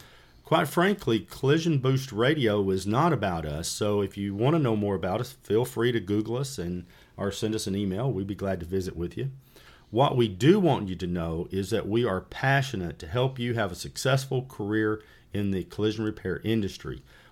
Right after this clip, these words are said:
We both see tremendous career opportunities for those who are interested in making learning a way of life, willing to get to know people, and who have great work ethic.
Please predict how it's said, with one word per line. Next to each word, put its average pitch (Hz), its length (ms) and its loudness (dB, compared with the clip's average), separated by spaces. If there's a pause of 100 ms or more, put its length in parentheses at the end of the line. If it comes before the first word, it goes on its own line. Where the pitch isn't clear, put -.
We 98 140 0
both 113 340 4
see 104 220 -2
tremendous 101 800 0
career 98 340 -2
opportunities 113 840 -2
for 95 140 -4
those 113 460 2
who 101 200 0
are 76 180 -4 (320)
interested 120 640 0
in 95 160 0
making 101 460 -2
learning 107 320 0
a 90 40 -2
way 92 220 -2
of 80 160 -6
life, 101 380 -2 (960)
willing 113 380 4
to 110 100 -4
get - 220 2
to 101 60 0
know 110 220 2
people, 131 540 -2 (340)
and 139 140 6
who 156 100 8
have 147 260 4
great 131 380 6
work 110 340 2
ethic. - 460 -4